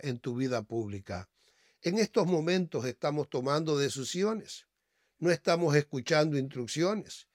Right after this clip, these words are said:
no estamos buscando a maestros y a mentores. ¿Y sabes qué? Lo que sigue a toda esa actitud es que con el tiempo vemos los fracasos. ¿Sabes? Por eso te repito, tu vida privada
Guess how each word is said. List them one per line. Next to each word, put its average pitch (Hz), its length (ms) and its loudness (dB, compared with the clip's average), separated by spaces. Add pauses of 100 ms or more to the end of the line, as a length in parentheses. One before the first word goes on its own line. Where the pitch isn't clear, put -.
(260)
no 156 160 2
estamos 165 420 2
buscando 156 640 2
a 123 60 2
maestros 127 680 0
y 131 100 -2
a 120 60 -2
mentores. 127 760 -2 (420)
¿Y 123 100 -8
sabes 165 360 2
qué? 202 360 -4 (240)
Lo 131 200 2
que 143 140 -4
sigue 208 460 -2
a 123 80 -6
toda 175 340 0
esa 165 200 -2
actitud 143 600 -2
es 131 80 0
que 151 140 -4
con 131 220 -2
el 117 120 -6
tiempo 139 540 -4 (380)
vemos 131 360 0
los 135 160 2
fracasos. 107 720 -2 (360)
¿Sabes? 139 580 0 (440)
Por 131 180 0
eso 147 240 0
te 139 160 0
repito, 127 720 0
tu 147 180 -4
vida 156 380 0
privada 123 680 -2